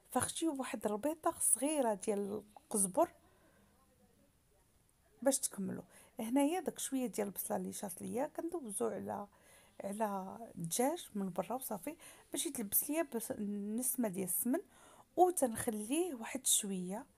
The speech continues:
يعني غادي نخليه تقريبا واحد ساعتين د المكانه مرقد، يعني تيشرب الشرموله من الداخل. عاد غادي نطيبو. هنايا البنات بعد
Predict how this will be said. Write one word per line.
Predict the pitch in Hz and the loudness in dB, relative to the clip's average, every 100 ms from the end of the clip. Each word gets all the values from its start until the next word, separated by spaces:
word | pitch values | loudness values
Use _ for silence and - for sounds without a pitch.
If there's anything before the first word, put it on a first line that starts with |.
| _ _ _ _ _ _ - | _ _ _ _ _ _ -4
يعني | 180 214 269 | 0 2 2
غادي | - 214 | 0 -2
نخليه | 208 - 214 | -2 -4 -2
تقريبا | 220 - - 196 202 | -2 -2 -4 -4 -2
واحد | 196 - - | -4 0 0
ساعتين | 302 - 220 | 0 -2 -4
د | 190 | -2
المكانه | 190 185 185 190 190 269 - _ _ - _ - | -2 -4 -4 -4 -4 -8 -10 _ _ -20 _ -4
مرقد، | 202 196 - - 349 - - _ _ _ | -2 -2 -2 0 0 -4 -18 _ _ _
يعني | - 175 | -6 -4
تيشرب | - 330 - 277 | -2 0 2 0
الشرموله | - 220 214 208 196 | 0 -2 -2 0 0
من | 196 | -2
الداخل. | 196 170 175 - 392 - - - - - | 2 4 4 2 -2 -6 -20 -20 -20 -4
عاد | 254 370 370 | 8 8 8
غادي | 254 262 269 | 4 6 4
نطيبو. | 247 208 185 165 170 - - - - | 2 -2 -4 -8 -12 -16 -20 -12 -6
هنايا | 202 262 285 254 | 4 6 8 6
البنات | 202 180 190 262 294 | 2 -2 0 0 0
بعد | 254 | -2